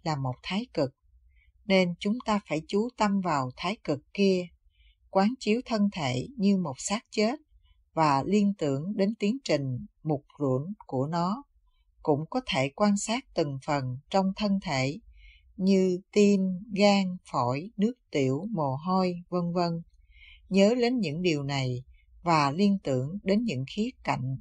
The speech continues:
bất tịnh của thân thể sẽ giúp cho bạn tránh bị tham dục quấy nhiễu. Hỏi: Còn về sự nóng giận thì sao? Khi cảm thấy giận dữ, tôi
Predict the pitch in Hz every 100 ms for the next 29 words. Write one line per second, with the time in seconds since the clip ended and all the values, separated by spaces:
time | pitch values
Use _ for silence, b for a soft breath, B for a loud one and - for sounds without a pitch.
0 | - - 226 _ 156 131 123 131 180 -
1 | 190 180 175 135 131 185 B B B B
2 | - 160 170 214 - - 202 160 139 127
3 | 135 - 175 220 240 151 120 - 190 185
4 | 160 123 _ _ _ 175 175 220 175 123
5 | 139 208 _ - - - _ _ - -
6 | - - - - - _ _ - _ _
7 | _ _ - 165 139 135 190 208 - -
8 | _ - - - - 160 147 139 135 151
9 | 135 - 131 131 165 233 202 131 131 -
10 | 147 123 - 185 180 180 - - _ _
11 | - - 214 208 - 143 151 208 240 196
12 | 135 139 143 127 139 233 _ 196